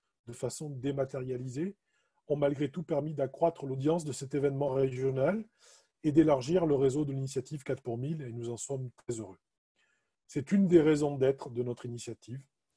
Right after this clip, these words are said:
Et si vous appartenez à une organisation, une institution, une administration, une entreprise, un gouverne-, un groupement de producteurs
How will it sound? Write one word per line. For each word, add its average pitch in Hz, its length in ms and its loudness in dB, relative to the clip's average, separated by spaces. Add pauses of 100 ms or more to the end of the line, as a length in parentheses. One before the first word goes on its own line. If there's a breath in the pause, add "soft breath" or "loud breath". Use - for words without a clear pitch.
(380)
Et 127 80 -8
si 175 220 -4
vous 160 220 0
appartenez 160 520 2
à 175 60 4
une 151 140 2
organisation, 147 880 2
une 143 100 0
institution, 165 760 -2
une 143 80 0
administration, 151 800 -2
une 151 120 0
entreprise, 190 600 -2 (520)
un 135 100 -4
gouverne-, 170 640 4
un 139 240 0
groupement 180 380 2
de 185 100 4
producteurs 175 720 0